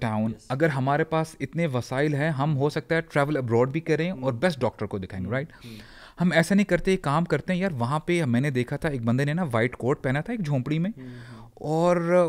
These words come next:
Speaker 1: वो मुझे कह रहा था कि जीपी है वो,
Speaker 2: हम्म।
Speaker 1: तो हम उसको ज़रा हार्ट दिखाते हैं अपने इस, अ, जो है, बंदा जो मरीज़ है। We don't do that।
Speaker 2: यस।
Speaker 1: हम बेस्ट अल्टरनेट देखते हैं, बेस्ट, अ, डिसीजन लेते हैं।
Speaker 2: हम्म।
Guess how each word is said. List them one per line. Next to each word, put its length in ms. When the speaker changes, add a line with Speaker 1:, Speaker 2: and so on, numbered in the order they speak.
Speaker 1:
वो 240
मुझे 580
कह 140
रहा 120
था 100
कि 140
जीपी 380
है 120
वो, 140
Speaker 2:
हम्म। 440
Speaker 1:
तो 100
हम 60
उसको 360
ज़रा 180
हार्ट 320
दिखाते 420
हैं 60
अपने 260
इस, 360
अ, 400
जो 100
है, 120
बंदा 300
जो 120
मरीज़ 320
है। 60
We 140
don't 280
do 120
that। 160
Speaker 2:
यस। 280
Speaker 1:
हम 300
बेस्ट 520
अल्टरनेट 500
देखते 280
हैं, 380
बेस्ट, 360
अ, 260
डिसीजन 440
लेते 280
हैं। 100
Speaker 2:
हम्म। 100